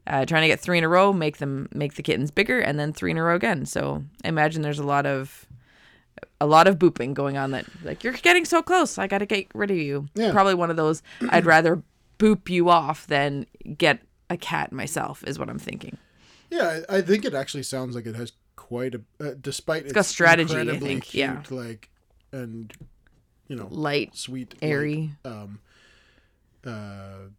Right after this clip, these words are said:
Speaker 2: theme.
Speaker 1: <laughs>
Speaker 2: It just, it sounds like it does have some fun, um, some fun stuff going on there with the, the,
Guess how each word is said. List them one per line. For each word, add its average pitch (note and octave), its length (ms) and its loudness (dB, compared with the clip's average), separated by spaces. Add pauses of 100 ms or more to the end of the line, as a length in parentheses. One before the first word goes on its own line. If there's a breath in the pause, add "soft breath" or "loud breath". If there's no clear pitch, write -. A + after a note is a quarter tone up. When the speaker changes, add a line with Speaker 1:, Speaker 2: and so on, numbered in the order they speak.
(220)
Speaker 2:
theme. D3 520 -6 (180)
Speaker 1:
<laughs> D#3+ 160 -6
Speaker 2:
It F#3 220 2
just, E3 260 -6
it D3 100 -12
sounds G#3+ 300 4
like E3 100 0
it D3 60 -4
does D3+ 140 -2
have B2+ 160 -6
some A2+ 280 -10
fun, A#2+ 460 -10
um, G#2+ 360 -12 (800)
some C3 200 -12
fun B2 180 -10
stuff A#2 220 -12
going A#2 200 -10
on A2 200 -12
there F#2 200 -12
with G2+ 240 -16
the, F#2+ 260 -16 (840)
the, G2+ 340 -14